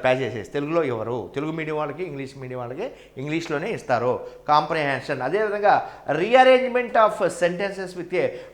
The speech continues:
view to improving analysis of a passage. అంటే ఇక్కడ రీఅరేంజ్‌మెంట్ అంటే సెంటెన్-, సెంటెన్సెస్ జంబ్లింగ్‌లో ఉంటాయి అనమాట. కింద ప్యాసేజ్ ఇస్తాడు, సెంటెన్స్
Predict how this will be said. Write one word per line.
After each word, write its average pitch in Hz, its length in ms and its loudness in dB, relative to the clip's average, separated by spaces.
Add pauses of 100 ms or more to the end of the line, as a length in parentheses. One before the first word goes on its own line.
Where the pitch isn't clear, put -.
(120)
view 240 180 0 (140)
to 269 80 2 (220)
improving 233 580 0 (320)
analysis 214 500 0 (360)
of 165 80 2 (480)
a 135 40 -6 (100)
passage. 123 420 -2 (320)
అంటే 190 200 4 (460)
ఇక్కడ 214 180 4 (440)
రీఅరేంజ్‌మెంట్ 208 640 4
అంటే 214 160 0 (340)
సెంటెన్-, 208 440 0 (220)
సెంటెన్సెస్ 196 580 0 (600)
జంబ్లింగ్‌లో 226 580 4
ఉంటాయి 165 180 0
అనమాట. 147 180 -2 (100)
కింద 151 180 0 (640)
ప్యాసేజ్ 170 400 4
ఇస్తాడు, 135 380 -2 (480)
సెంటెన్స్ 208 500 -2